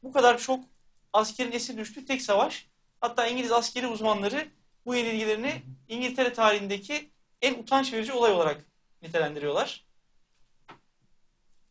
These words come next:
Halil Paşa'nın zaferden sonra altıncı Ordu'ya yayınladığı bir mesaj var. Bu mesajda da "Tarih bu olayı yazmak için kelime bulmakta müşkülata uğrayacaktır." diyor.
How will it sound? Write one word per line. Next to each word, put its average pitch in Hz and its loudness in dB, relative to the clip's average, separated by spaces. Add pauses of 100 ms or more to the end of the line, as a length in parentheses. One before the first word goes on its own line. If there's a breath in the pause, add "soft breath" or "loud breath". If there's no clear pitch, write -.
(260)
Halil 269 4
Paşa'nın 294 0 (320)
zaferden 269 8
sonra 269 6
altıncı 262 6
Ordu'ya 262 0
yayınladığı 254 -2 (460)
bir 269 0
mesaj 247 4
var. 269 6
Bu 269 -4
mesajda 247 4
da 277 6 (760)
"Tarih 247 10
bu 277 0
olayı 269 4
yazmak 262 8
için 277 -4
kelime 262 4
bulmakta 240 2
müşkülata 240 2
uğrayacaktır." 180 -2
diyor. 202 0